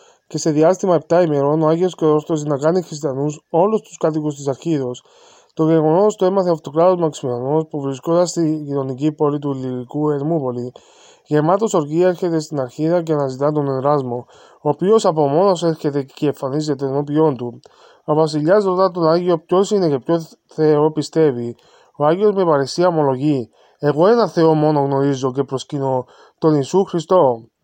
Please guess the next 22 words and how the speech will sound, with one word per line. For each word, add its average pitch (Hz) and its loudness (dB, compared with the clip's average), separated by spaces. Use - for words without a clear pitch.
«Πες 165 4
μου», 202 4
προσθέτει, 151 0
«σε 165 -2
παρακαλώ, 131 0
ποιο 170 0
Θεό 151 -4
θέλεις 147 -2
να 139 -2
προσκυνώ;» 139 -4
Ο 143 -8
βασιλιάς 160 0
τότε 220 2
τον 175 0
πήρε 185 0
και 175 -8
τον 147 -6
έφερε 143 -4
στο 135 -10
ναό 135 0
του 151 -2
Δία. 135 0